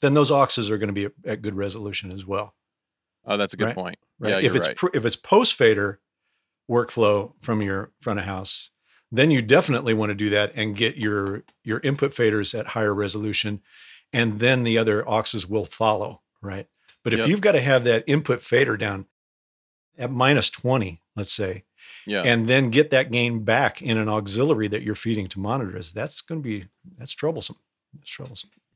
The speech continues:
Speaker 2: For sure. Could you see a scenario where a flexible digital trim throughout the signal chain could be helpful?
Speaker 1: No.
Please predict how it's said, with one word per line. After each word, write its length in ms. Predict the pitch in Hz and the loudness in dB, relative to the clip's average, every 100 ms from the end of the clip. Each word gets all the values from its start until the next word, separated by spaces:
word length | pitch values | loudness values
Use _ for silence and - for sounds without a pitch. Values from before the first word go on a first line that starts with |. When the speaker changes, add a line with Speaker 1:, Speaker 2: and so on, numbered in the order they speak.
| - | -6
Speaker 2:
For 100 | 107 | -6
sure. 320 | - 107 90 | -2 0 -2
Could 240 | - 127 | -4 -4
you 140 | 120 180 | -4 -4
see 320 | - 180 170 | -2 -2 -2
a 100 | 117 | -4
scenario 460 | - 117 113 117 | -4 -2 0 0
where 480 | 104 101 98 98 92 _ _ _ _ _ _ _ _ - | 0 0 2 0 -2 _ _ _ _ _ _ _ _ -8
a 100 | 110 | -8
flexible 840 | - - 101 101 - 107 113 110 - | -8 -8 -6 -4 -6 -4 -2 -2 -4
digital 320 | 113 101 101 | -4 -4 -8
trim 380 | - 107 101 101 | -6 -4 -4 -6
throughout 340 | 90 90 92 | -4 -2 -2
the 80 | 92 | -6
signal 300 | - 92 98 | -8 -6 -6
chain 340 | - 98 101 - _ _ | -4 -4 -4 -10 _ _
could 160 | - 90 | -10 -4
be 160 | 95 90 | -4 -2
helpful? 460 | 92 - 92 92 _ _ _ _ _ _ _ _ _ - - - _ _ _ - | -4 -6 -10 -10 _ _ _ _ _ _ _ _ _ -14 -14 -20 _ _ _ -4
Speaker 1:
No. 400 | 135 139 135 95 | 2 4 4 4